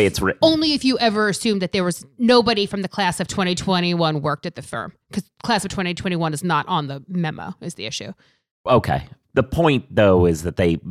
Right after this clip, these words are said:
Speaker 1: well, the, the, actually, if it's not on there, that also proves, like, what, how it, it was somewhat misleading how it was written. Because it makes it seem like everyone is, it,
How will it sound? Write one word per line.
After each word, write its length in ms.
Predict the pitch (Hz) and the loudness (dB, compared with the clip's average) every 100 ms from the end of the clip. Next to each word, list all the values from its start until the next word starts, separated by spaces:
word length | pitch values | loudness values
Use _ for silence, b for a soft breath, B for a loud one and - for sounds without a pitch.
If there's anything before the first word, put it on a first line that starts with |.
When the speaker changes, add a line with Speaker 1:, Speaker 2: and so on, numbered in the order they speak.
| 104 101 - | -8 -8 4
Speaker 1:
well, 240 | 135 123 | 6 8
the, 160 | 131 127 | 6 4
the, 280 | 143 151 135 | 4 4 2
actually, 320 | 160 - 117 | 2 4 4
if 100 | 113 | 4
it's 160 | 120 127 | 2 2
not 160 | 113 | 4
on 160 | 113 110 | 4 6
there, 180 | 92 87 | 6 6
that 340 | 90 - _ _ - | 4 2 _ _ 2
also 340 | 107 - 87 | 4 6 4
proves, 460 | 76 - 104 69 - | 2 2 2 2 -2
like, 140 | 78 - | -6 -4
what, 260 | 82 90 | -2 -2
how 200 | - 87 | 2 2
it, 120 | 82 - | 2 0
it 240 | 90 78 | -4 0
was 320 | 87 80 78 - b b b b - | 0 0 -2 -10 b b b b -12
somewhat 520 | - 139 113 92 80 | 0 4 4 4 2
misleading 560 | 82 - 87 80 76 69 | -2 0 0 0 0 -2
how 200 | 73 67 | -2 -2
it 60 | |
was 140 | 65 - | -4 -4
written. 340 | 69 - 87 B B B B B _ - | -6 -8 -14 B B B B B _ -2
Because 240 | - 92 | 0 2
it 100 | 95 | 2
makes 300 | 98 101 - | 4 2 2
it 100 | 95 | -2
seem 380 | - 117 107 85 | 0 2 4 4
like 240 | 80 76 - | 4 0 2
everyone 840 | 90 78 85 82 80 76 71 73 - | 2 4 2 2 2 2 0 -2 -2
is, 420 | 82 73 67 - | 0 0 -2 -4
it, 160 | 87 | -2